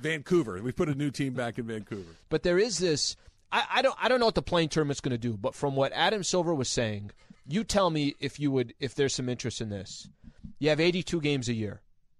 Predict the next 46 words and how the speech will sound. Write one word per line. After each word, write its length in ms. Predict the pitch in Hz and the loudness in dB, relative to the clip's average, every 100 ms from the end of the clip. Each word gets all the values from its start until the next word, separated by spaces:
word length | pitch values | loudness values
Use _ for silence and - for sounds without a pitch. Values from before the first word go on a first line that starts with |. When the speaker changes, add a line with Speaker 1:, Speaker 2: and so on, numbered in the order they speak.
| _ - | _ -8
Speaker 2:
You 80 | 135 | -2
know 80 | 147 | 2
what? 280 | 170 190 _ _ _ - | 4 2 _ _ _ -8
We're 100 | 127 | -6
gonna 140 | 127 127 | -6 -8
cut 260 | - 180 | -2 -2
it 120 | 180 | -2
down 240 | 160 160 151 | -2 -2 -2
to 60 | |
seventy. 600 | - - 135 107 90 107 _ _ _ _ _ - | -4 -2 -2 -2 -8 -14 _ _ _ _ _ -8
So 140 | 139 | -4
Speaker 1:
Sounds 80 | 131 | 2
Speaker 2:
right 140 | 185 220 | 4 6
Speaker 1:
about 40 | |
Speaker 2:
out 40 | 202 | 4
Speaker 1:
right. 60 | 202 | 2
Speaker 2:
the 80 | 170 | 2
gate, 320 | 175 180 - | 4 4 0
you 100 | 160 | -2
got 260 | 147 139 127 | 0 0 0
less 240 | 151 - | 0 0
games. 540 | - 117 101 - - - _ _ _ _ - | -2 -4 -6 -12 -20 -20 _ _ _ _ -8
It's 200 | 143 - | -6 0
not 220 | 220 269 | 0 4
that 160 | 277 180 | 2 4
less 280 | 208 214 - | 4 4 4
games, 460 | 190 185 151 - | 2 4 2 -2
we're 140 | 143 156 | 0 0
not 140 | 180 | 2
gonna 160 | 160 147 | 0 2
make 240 | 143 - | 2 2
it 80 | 147 | 4
up. 280 | 202 - - _ _ _ _ _ - 165 | 4 2 -6 _ _ _ _ _ -8 -6
At 140 | 160 | -2
some 300 | - 226 254 | 2 2 2
point 340 | 208 233 185 | 4 4 4
during 240 | 165 208 190 | 2 2 2
the 80 | 170 | 2
year, 180 | 175 | 4
we're 140 | 160 160 | 4 4
gonna 140 | 170 | 4
have 140 | 156 151 | 4 4
a 40 | |
little 200 | 147 139 | 4 2
tournament. 480 | - 143 123 101 - - | 0 -2 -2 -4 -10 -8
Speaker 1:
Yeah. 140 | 123 | -8